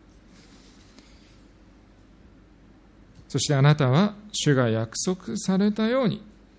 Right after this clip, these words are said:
彼らを直ちに滅ぼすのだ」とモーセは続けています。主ご自身が戦われ、イスラエルを勝利させてくださる、それは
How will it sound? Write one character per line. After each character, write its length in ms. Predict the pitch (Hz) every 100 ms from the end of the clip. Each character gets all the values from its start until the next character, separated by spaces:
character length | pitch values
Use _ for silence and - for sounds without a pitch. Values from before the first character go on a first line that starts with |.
| -
彼 280 | 135 139 120
ら 120 | 107
を 40 | 104
直 320 | 110 196 214
ち 140 | 196
に 80 | 185
滅 240 | 160 175 190
ぼ 120 | 214
す 140 | 214
の 100 | 190
だ」 160 | 180 233
と 100 | 196
モ 180 | 139 117
ー 40 |
セ 160 | - 110
は 180 | 170 214 -
続 200 | 113 98
け 120 | 87
て 100 | -
い 80 | -
ま 160 | -
す。 220 | - - - - - - - - - - - - - - - - - - -
主 240 | 147 135
ご 120 | 123
自 120 | 120
身 340 | 131 - 127 120
が 140 | 180
戦 340 | 185 135 147 151 170
わ 140 | 165 160
れ、 100 | 151
イ 80 |
ス 140 | 151 190
ラ 140 | 202
エ 40 | 185
ル 80 |
を 20 | 165
勝 380 | 147 - 262 214
利 120 | 160
さ 160 | 160 143
せ 200 | 151 151
て 160 | 202
く 120 | 202
だ 160 | 147 165
さ 160 | 185 180
る、 100 | 147
そ 120 | 175
れ 60 | 196
は 260 | 196 175